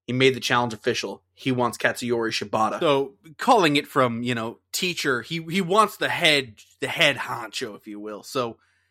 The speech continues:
yeah, Wheeler Yuta Shibata, pure ta-, championship match. Super card of honor at this point, just getting stupid. <laughs> I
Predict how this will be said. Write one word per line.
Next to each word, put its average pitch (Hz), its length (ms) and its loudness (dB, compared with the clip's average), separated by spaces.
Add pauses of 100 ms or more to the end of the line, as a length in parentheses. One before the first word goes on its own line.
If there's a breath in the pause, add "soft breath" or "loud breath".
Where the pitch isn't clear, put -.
(240)
yeah, 131 300 4 (120)
Wheeler 156 260 0
Yuta 151 200 0
Shibata, 127 720 0
pure 160 200 -2
ta-, 131 320 -2 (120)
championship 135 500 -2
match. 120 460 -6 (420)
Super 254 240 0
card 202 220 8
of 151 80 2
honor 165 200 6
at 127 100 -4
this 123 100 -12
point, 131 220 -6
just - 180 -8
getting 131 180 -6
stupid. - 420 -12
<laughs> - 40 -10
I - 80 2